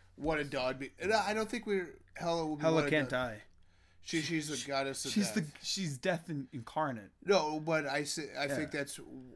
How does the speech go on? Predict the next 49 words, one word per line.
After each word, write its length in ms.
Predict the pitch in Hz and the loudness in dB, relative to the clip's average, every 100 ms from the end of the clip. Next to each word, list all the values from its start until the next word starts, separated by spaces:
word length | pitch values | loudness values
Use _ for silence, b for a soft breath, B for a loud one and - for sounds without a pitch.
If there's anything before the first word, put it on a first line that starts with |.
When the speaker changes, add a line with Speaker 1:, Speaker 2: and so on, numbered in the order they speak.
| - | -6
Speaker 1:
I 200 | 156 151 | 0 0
said 200 | 147 160 | 0 -4
she 120 | - 147 | -2 -2
won't 260 | 139 139 | 0 0
be 160 | 143 131 | 0 0
Wanda 240 | 127 127 | -2 -4
Dark 220 | 127 120 | -4 -6
because 160 | 127 123 | -8 -10
we'll 80 | 117 | -8
see 180 | 143 135 | -4 -2
Speaker 2:
No. 60 | |
Speaker 1:
her 60 | 123 | -2
in 60 | 120 | -4
a, 80 | 117 | -6
Speaker 2:
We're 100 | 151 | 0
gonna 180 | 147 151 | 2 2
Speaker 1:
in, 60 | 147 | 2
Speaker 2:
see 80 | 165 | 4
her 80 | |
in 80 | 147 | 4
Speaker 1:
in 60 | 139 | 2
Speaker 2:
a 20 | 123 - - 123 | -2 -12 -14 -6
Infinity 100 | 151 | -4
Speaker 1:
Infinity 380 | 147 135 123 117 | -2 0 0 -2
Speaker 2:
War, 120 | 113 110 110 | -4 -8 -6
Speaker 1:
War. 40 | |
Speaker 2:
'cause 140 | 139 120 | -6 -2
that's 240 | 131 123 | -2 0
who 100 | 135 | -4
Thanos 360 | 135 131 117 - | 0 -2 -2 -10
is 80 | |
courting. 420 | - 151 131 95 - | -4 -2 -2 -6 -10
Speaker 1:
Yeah. 160 | 110 - - | -10 -10 -6
Speaker 2:
Trying 140 | 127 | -6
to 40 | |
court 240 | - 120 - | -4 -10 -4
death. 240 | 127 92 | -6 -6
Speaker 1:
Yeah. 80 | 113 85 - - B B B B B B B B B B B B - | -10 -16 -20 -20 B B B B B B B B B B B B -20
Yeah. 80 | - - - - | -20 -20 -20 -2
Speaker 2:
Which 500 | 160 156 - - - - - | 0 0 -2 -4 -8 -12 -2
Thanos 180 | 135 139 | 2 6
Speaker 1:
Seed, 140 | 180 | 8
Speaker 2:
looks 120 | 160 143 | 6 4
stupid 180 | 147 | 2
Speaker 1:
Cable, 120 | 143 139 | 4 2
Speaker 2:
without 280 | 131 131 | 2 0
his 100 | 123 | 0
Speaker 1:
Se-, 60 | 120 | -6
Speaker 2:
armor. 320 | 117 156 - | -4 -4 -4